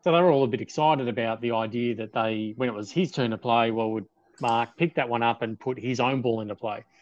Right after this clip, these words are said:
The only, the only comical bit came when they're,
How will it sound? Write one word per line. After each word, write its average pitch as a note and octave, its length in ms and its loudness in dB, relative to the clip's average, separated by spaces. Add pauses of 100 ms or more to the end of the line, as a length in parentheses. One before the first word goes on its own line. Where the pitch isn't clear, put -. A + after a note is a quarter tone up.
(260)
The A#2 200 2
only, D#3 380 2 (340)
the D3+ 120 2
only D3+ 440 2 (540)
comical E3 440 2
bit B2+ 280 2
came D3 640 -2 (460)
when C#3 260 4
they're, C3 380 4